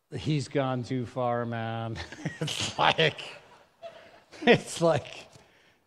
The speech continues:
he really is nuts. Who's with me? Let's, let's go.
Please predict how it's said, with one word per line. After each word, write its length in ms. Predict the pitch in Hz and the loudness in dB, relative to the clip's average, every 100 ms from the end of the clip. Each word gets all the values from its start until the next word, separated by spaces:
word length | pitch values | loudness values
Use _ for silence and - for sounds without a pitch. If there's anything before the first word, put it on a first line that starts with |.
| _ _ _ | _ _ _
he 240 | 131 156 | 0 2
really 480 | 151 156 147 139 131 | 6 6 6 6 4
is 220 | 127 113 | 2 0
nuts. 600 | 127 117 110 - - - - _ | 0 0 0 -4 -16 -18 -20 _
Who's 260 | 151 156 135 | 0 2 4
with 280 | 139 131 | 4 4
me? 200 | 123 117 | 0 0
Let's, 340 | 110 120 113 - - 170 | 2 2 2 -6 -16 -8
let's 220 | 147 131 - | 0 0 0
go. 280 | 113 92 | -8 -8